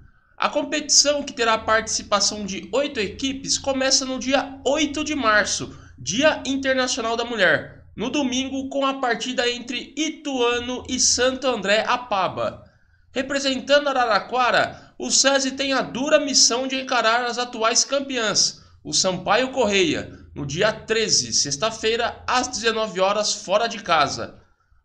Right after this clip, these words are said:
O primeiro jogo do sesi em Araraquara acontecerá no dia vinte e dois de março, um domingo, às quinze horas, diante do Ituano, no Gigantão. Na primeira fase, todas as equipes se enfrentam em turno e retorno.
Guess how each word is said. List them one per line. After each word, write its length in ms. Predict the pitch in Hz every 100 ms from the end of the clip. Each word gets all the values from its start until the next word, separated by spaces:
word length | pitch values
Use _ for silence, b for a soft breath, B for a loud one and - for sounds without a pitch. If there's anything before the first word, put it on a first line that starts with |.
| _
O 140 | - -
primeiro 460 | 302 294 311 277
jogo 280 | 190 240 233
do 140 | 214
sesi 600 | 185 - 226 202 175 - -
em 200 | 254 233
Araraquara 840 | 208 190 170 - 233 214 131 -
acontecerá 760 | - 233 262 240 233 262 226 233
no 100 | 226
dia 220 | 190 226
vinte 380 | 170 160 262 269
e 60 | 208
dois 280 | 202 214
de 80 | 208
março, 600 | 220 185 160 - - 107 b b b
um 140 | - 262
domingo, 680 | 277 254 240 196 127 107 87 B B
às 220 | 135 -
quinze 340 | - 226 226
horas, 360 | 233 233 233 233
diante 400 | 180 226 226 208
do 220 | 196 214
Ituano, 680 | 277 285 262 226 220 226 220
no 140 | 214
Gigantão. 760 | 175 190 226 214 139 113 - - - - - _ _ _ - - B B B B
Na 80 | 226
primeira 440 | 285 285 302 247
fase, 440 | - 269 247 180 170
todas 460 | - 285 294 269
as 160 | 262 226
equipes 480 | 202 269 269 269 -
se 120 | 269
enfrentam 440 | 262 262 254 269
em 120 | 262
turno 480 | - - 233 285 294
e 40 | 302
retorno. 680 | 294 285 214 196 139 -